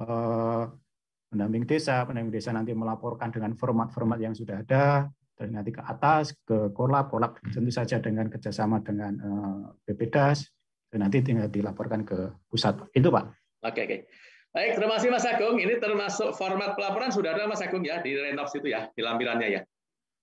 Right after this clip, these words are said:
Speaker 1: Ya. Tahun, eh, ya, terus nanti mungkin ada pengembangan-pengembangan khusus ya untuk, untuk,
Speaker 2: Ya.
Speaker 1: eh, eh, mungkin dari teman-teman,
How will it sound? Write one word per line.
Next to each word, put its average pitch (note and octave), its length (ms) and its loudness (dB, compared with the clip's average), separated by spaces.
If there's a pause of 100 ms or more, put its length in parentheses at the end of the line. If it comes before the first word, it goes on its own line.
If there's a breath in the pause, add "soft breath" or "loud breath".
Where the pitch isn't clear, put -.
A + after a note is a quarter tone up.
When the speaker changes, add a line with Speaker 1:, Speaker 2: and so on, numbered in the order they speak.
(200)
Speaker 1:
Ya. A2+ 160 4 (640)
Tahun, B2 240 8
eh, C3 480 4
ya, C#3 160 6
terus C3+ 160 2
nanti C#3 160 6
mungkin E3 240 6
ada D3 240 6
pengembangan-pengembangan B2 960 4
khusus C3+ 240 0
ya A2+ 160 0
untuk, A#2 320 -4
untuk, B2 320 -2
Speaker 2:
Ya. A2+ 160 -4
Speaker 1:
eh, - 480 -20
eh, A2 400 -6
mungkin A2 320 0
dari A2 160 2
teman-teman, G#2+ 580 -2